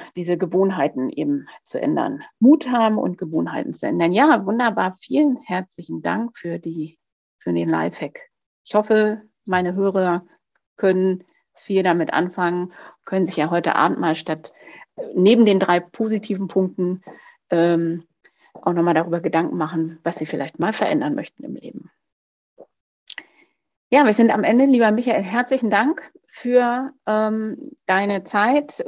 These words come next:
für deine Expertise, für das entspannte Gespräch. Ich habe es sehr genossen. Du bist, man merkt, dass diese Sache mit den Zeitungen und so weiter, du hast so eine innere Ruhe, die du ausstrahlst. Es ist, ähm, also, äh, einfach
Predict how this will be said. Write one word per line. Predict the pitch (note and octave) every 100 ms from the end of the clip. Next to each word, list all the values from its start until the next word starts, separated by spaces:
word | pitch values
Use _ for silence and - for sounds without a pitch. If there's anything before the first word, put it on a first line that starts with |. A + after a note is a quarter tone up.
| -
für | G#3 G#3
deine | F#3 F#3+ G3 G3+
Expertise, | A3 - G#3+ G3+ A#3+ B3+ A#3+ A#3 A#3 A#3 - - _
für | G#3+
das | G#3 G#3
entspannte | - G3+ - G3 A3+
Gespräch. | G#3 G#3 A3 A3+
Ich | A3+
habe | F#3+
es | -
sehr | G#3
genossen. | G3+ G3 A#3 C4 B3+ C4
Du | A3 G3+
bist, | G#3+ _ _ _ - - -
man | F#3+ G#3
merkt, | G#3 B3 A3+
dass | G3
diese | - G3 G#3 G3+
Sache | F#3 G#3 A#3
mit | G#3+ G#3+
den | G3 F#3
Zeitungen | - E3 F3+ - C#4+ D4
und | C4 B3+
so | B3
weiter, | A3+ A#3 G#3
du |
hast | G#3+ G#3+
so | A3
eine | G#3
innere | G#3 G#3 G3
Ruhe, | F#3+ A3 C4+
die | A3+
du | A3+
ausstrahlst. | - G3+ - - G#3+ G#3+ G#3+
Es | G3+
ist, | G3 - -
ähm, | G3 G3 F#3+ F#3+ _ _ _ _ _ _ _ _ _
also, | - G3 G3 F#3+ - -
äh, | - - - -
einfach | - G#3 G3 -